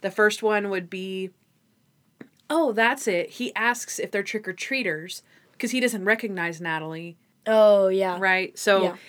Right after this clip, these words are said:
Speaker 1: he asks, "Oh, you're, are you trick-or-treaters?" And they're like, "Oh, no." And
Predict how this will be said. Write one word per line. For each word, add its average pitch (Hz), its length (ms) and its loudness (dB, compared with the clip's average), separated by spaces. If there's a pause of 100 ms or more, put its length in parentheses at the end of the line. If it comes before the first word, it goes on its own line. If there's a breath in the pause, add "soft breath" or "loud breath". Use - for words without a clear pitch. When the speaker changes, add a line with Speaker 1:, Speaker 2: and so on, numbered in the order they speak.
(600 loud breath)
Speaker 1:
he 214 140 2
asks, 190 220 4
"Oh, 240 100 0
you're, 233 220 0
are 202 100 0
you 208 60 0
trick-or-treaters?" 208 560 -4
And 202 100 -10
they're 202 80 -6
like, 190 180 -10
"Oh, 277 120 -2
no." 277 260 -2
And 180 160 -4